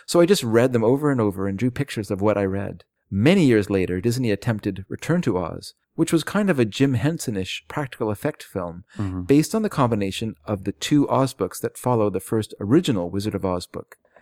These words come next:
Speaker 1: But it was enough to plant the seed in my brain.
Speaker 2: Yeah, it was much more like the books.
Speaker 1: It's, yeah, it's very, very kind of dark because she co-, like, she's in an insane asylum at the start of
Speaker 2: At the
Speaker 1: it,
Speaker 2: very
Speaker 1: and
Speaker 2: start, yeah, they think she's crazy.
Speaker 1: Yeah.
Speaker 2: Yeah. And then, and then the actual story itself has actually had some very dark elements to it. I
Speaker 1: Yeah.
Speaker 2: think the Deadly Desert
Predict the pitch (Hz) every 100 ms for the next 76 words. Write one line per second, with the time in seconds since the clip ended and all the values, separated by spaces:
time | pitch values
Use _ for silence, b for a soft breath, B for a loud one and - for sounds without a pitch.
0 | _ - 131 139 156 - - 135 117 95
1 | - 131 117 98 92 101 92 87 80 _
2 | _ 117 120 123 123 160 - 131 113 107
3 | - 80 87 - - - _ 123 120 104
4 | - - 123 110 - 160 156 113 - -
5 | - 143 147 117 104 - 123 104 117 104
6 | - - 104 113 - - 117 104 113 107
7 | 95 92 - 135 143 - 139 139 127 -
8 | 143 131 139 123 139 139 104 107 107 110
9 | 110 113 - 110 - 98 90 101 135 101
10 | 98 123 135 175 151 156 170 156 135 139
11 | 131 120 104 135 147 117 110 101 104 98
12 | - 101 104 - 98 95 95 98 - -
13 | - - - - 151 113 101 127 123 120
14 | 113 110 110